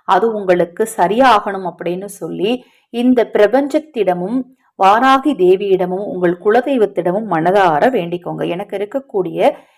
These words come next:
இந்த மனரீதியான குழப்பங்கள் எனக்கு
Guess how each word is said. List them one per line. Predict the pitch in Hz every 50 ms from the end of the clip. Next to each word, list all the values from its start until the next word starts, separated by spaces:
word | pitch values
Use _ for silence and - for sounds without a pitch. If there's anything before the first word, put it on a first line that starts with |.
| _ _
இந்த | - 247 233 233 214
மனரீதியான | 202 202 208 226 262 285 302 320 311 320 311 285 269 262 247 247 269 302 294
குழப்பங்கள் | 294 240 214 214 214 - 220 196 175 185 226 254
எனக்கு | 220 180 170 165 170 - 233 226